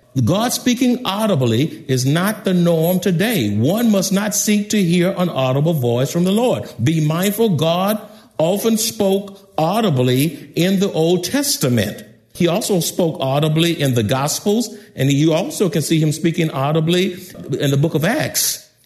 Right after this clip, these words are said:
But however, that's not normative today. Why? Because the canon of Scripture is complete.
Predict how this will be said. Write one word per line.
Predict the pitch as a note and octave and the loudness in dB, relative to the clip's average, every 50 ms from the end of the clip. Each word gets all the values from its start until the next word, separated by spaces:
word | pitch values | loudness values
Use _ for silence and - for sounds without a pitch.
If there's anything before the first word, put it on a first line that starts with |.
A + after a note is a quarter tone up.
| _ _ _ - | _ _ _ -2
But | B2 C#3+ C#3 C#3 | 0 0 0 0
however, | D#3+ E3+ E3 D3 - F#3 A#3 C4 B3 G3+ F3+ | 0 -2 -2 0 0 0 0 0 2 0 0
that's | D#3 F3 G3 F#3 - | 2 0 0 -2 0
not | F3 E3+ D#3 C#3+ C3+ | -2 -2 -2 0 0
normative | C3+ B2+ A#2 A#2 C3 C#3 D3+ D3+ D3 - E3 E3+ | 0 2 2 2 2 2 2 0 0 -2 -2 0
today. | - F3+ D#3 C#3+ D#3+ E3+ G3+ A3+ | 0 0 0 0 0 0 0 -2
Why? | G#3 - F#3+ G#3+ A3 G3+ D3+ B2 A2 A2 | -2 0 0 2 2 2 0 0 -2 -2
Because | G#2+ A2+ C#3 B2 - D#3 C3+ - | -2 -2 -2 -2 -2 -2 -2 -2
the | - A2+ | -2 -4
canon | - - - F3 E3 E3 D#3 C#3+ | -4 -2 -2 0 0 2 2 2
of | B2+ - | 0 0
Scripture | - - C4 B3+ - - D3+ | 0 0 -2 0 0 0 -2
is | - - C3+ C3 - | -2 -2 -2 -4 -2
complete. | - C#3 C3+ C#3 - C#4+ C#4+ F#3+ - - - | -2 -2 0 0 2 0 0 0 0 -4 -6